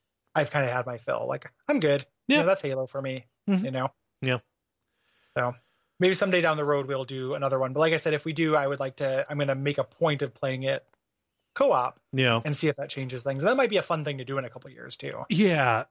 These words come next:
Speaker 2: Um,
Speaker 1: Like
Speaker 2: if we, if we did another one, I think, like, uh, th-, th-, so something that is similar to this in the series is Halo Reach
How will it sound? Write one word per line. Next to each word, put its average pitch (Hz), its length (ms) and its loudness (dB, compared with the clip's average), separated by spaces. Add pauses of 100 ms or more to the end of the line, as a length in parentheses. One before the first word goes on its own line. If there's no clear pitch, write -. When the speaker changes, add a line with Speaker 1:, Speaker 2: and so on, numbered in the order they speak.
Speaker 2:
Um, 139 320 6
Speaker 1:
Like 143 80 4
Speaker 2:
if 139 80 2
we, 156 100 6
if 156 240 2
we 160 100 6
did 156 200 4
another 135 320 4
one, 143 260 4
I 117 160 0
think, - 420 -2
like, 110 400 -2
uh, 131 120 2
th-, 139 200 -4
th-, 113 240 -4
so 113 520 2
something 139 320 2
that 127 140 2
is 110 200 2
similar 131 360 4
to 135 140 2
this 131 220 0
in 135 60 -2
the 123 80 0
series 131 420 2
is 107 140 0
Halo 113 260 2
Reach 104 540 -2